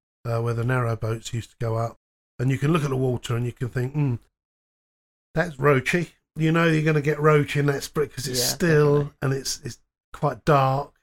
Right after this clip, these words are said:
Speaker 1: The colouring's quite dark, and you know that when you dangle, especially on a pink maggot, I suppose they love that, don't they?
Speaker 2: Uh, it's funny how as anglers you see a bit of water and you think of a species of fish
Speaker 1: Yeah, yeah.
Speaker 2: based on it.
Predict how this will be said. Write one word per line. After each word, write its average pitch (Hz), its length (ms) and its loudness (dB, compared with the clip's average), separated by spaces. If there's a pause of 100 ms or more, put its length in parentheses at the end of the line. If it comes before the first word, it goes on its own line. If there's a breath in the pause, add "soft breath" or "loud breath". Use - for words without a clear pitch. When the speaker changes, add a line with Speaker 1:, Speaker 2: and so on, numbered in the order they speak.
(100)
Speaker 1:
The 120 100 -8
colouring's 123 500 -2
quite 120 360 -6
dark, 120 540 -2 (340)
and 123 240 -2
you 123 100 2
know 127 260 2
that 123 260 -4
when 127 200 0
you 127 100 2
dangle, 120 360 -2 (320 soft breath)
especially 143 240 0
on 123 80 0
a 117 60 -4
pink 131 260 -4
maggot, 110 360 -8
I 104 60 -18
suppose 120 360 -8
they 127 120 -6
love 127 220 -6
that, 113 220 -10
don't 120 140 -14
they? 151 80 -10
Speaker 2:
Uh, - 60 -12 (240)
it's 156 140 -12
funny 151 360 -8
how 135 320 -6
as 127 120 -6
anglers 127 480 -8
you 127 160 -12 (1400)
see 135 140 -2
a 120 60 0
bit 117 200 -4
of 117 100 -10
water 117 360 -6
and 117 140 -14
you 123 80 -14
think 123 320 -10
of 117 80 -10
a 117 60 -10
species 120 560 -6
of 120 100 -12
fish 117 260 -8 (120)
Speaker 1:
Yeah, 139 80 -8 (680)
yeah. - 140 -6
Speaker 2:
based - 200 -12
on 113 140 -10
it. 110 160 -14